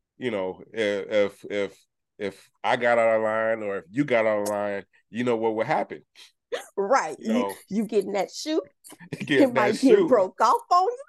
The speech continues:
Speaker 2: you.
Speaker 1: <laughs>
Speaker 2: You going out, you get no switches. Yes, I, I know.
Speaker 1: You
Speaker 2: I
Speaker 1: know,
Speaker 2: know.
Speaker 1: and nowadays, you know,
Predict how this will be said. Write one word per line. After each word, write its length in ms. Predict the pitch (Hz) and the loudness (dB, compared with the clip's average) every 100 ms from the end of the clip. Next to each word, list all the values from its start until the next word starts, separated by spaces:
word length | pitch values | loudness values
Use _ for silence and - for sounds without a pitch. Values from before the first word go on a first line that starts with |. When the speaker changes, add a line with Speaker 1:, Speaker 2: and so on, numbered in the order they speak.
| - | -20
Speaker 2:
you. 180 | - 277 _ | -20 -20 _
Speaker 1:
<laughs> 360 | - - _ | -20 -20 _
Speaker 2:
You 120 | 262 | -4
going 340 | 226 254 247 247 | 0 0 0 -2
out, 220 | 240 233 | -4 -4
you 120 | 240 | -6
get 180 | 240 214 | -4 -2
no 240 | 214 214 | 0 -2
switches. 500 | 294 269 311 466 - _ 381 269 | -4 -8 -6 -8 -10 _ -14 -6
Yes, 500 | 254 294 220 170 185 | 0 2 2 0 -2
I, 240 | 196 196 - | -2 -2 -4
I 160 | 185 196 | -8 -6
know. 420 | 302 330 - - _ - | -2 -2 -4 -8 _ -12
Speaker 1:
You 100 | - | -8
Speaker 2:
I 40 | - | -2
Speaker 1:
know, 80 | - | 2
Speaker 2:
know. 320 | 120 120 - - | 2 0 -6 -12
Speaker 1:
and 140 | 113 104 | -10 -2
nowadays, 760 | 120 160 135 127 123 123 - - | 2 4 4 4 2 0 -4 -10
you 140 | 123 | -6
know, 380 | 110 101 104 | -2 -2 -4